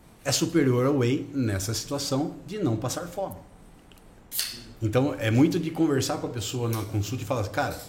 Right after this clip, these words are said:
quais são os horários das suas refeições?"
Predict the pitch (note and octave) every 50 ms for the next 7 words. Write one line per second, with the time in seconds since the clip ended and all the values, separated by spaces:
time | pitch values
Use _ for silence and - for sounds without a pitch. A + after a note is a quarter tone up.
0 | - - - - - - - C3 C3+ D3+ D#3+ D3+ - - - C3+ C3 B2+ B2 A2+
1 | G#2+ G#2+ G#2 G2 G2+ G#2+ B2+ B2+ B2+ C3 B2 - A#2+ G#2 G2+ F#2+ - F2+ E2+ -
2 | - D#2+ E2+ F#2+ G#2+ - -